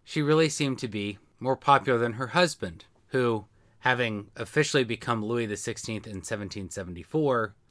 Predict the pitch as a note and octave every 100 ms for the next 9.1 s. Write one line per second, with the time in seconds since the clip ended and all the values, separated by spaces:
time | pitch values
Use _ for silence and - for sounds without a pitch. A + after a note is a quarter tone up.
0 | - C#3 A#2 C#3+ E3 D3 D3+ - C3 -
1 | F3 E3 A#2 G#2+ G2+ F2+ _ - - D3+
2 | C#3 B2 A2+ G2 - G2 F2 - - _
3 | _ - G#2+ A2 F#2+ G#2 F#2+ - - D3
4 | A2 F#2+ E2+ - - _ _ F3+ A#3 A#3+
5 | - G3+ G3 F#3+ E3+ C#3+ C#3 C3+ B2 B2
6 | A2 F#2 - - - - - D3 A3+ A#3+
7 | G#3 D#3+ - D#3 C#3+ A#2 G2 F2+ _ _
8 | A#2 - C#3 B2 B2 G#2 G#2 G#2 - F#2
9 | E2+